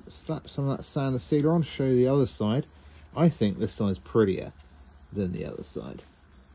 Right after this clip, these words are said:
I might need to turn it round in a minute. Oh, look inside there. Although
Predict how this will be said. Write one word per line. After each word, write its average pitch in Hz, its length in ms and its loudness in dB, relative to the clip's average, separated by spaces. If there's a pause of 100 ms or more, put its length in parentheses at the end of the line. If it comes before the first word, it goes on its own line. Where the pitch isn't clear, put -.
I 95 60 -12
might 170 420 0
need 117 160 -4
to - 80 -18
turn 107 220 0
it - 80 -6
round 107 280 0
in 98 100 -2
a 101 40 0
minute. 98 260 -2
Oh, - 80 -8
look 98 480 -6
inside 101 480 -10
there. 95 260 -14 (160)
Although 110 320 -2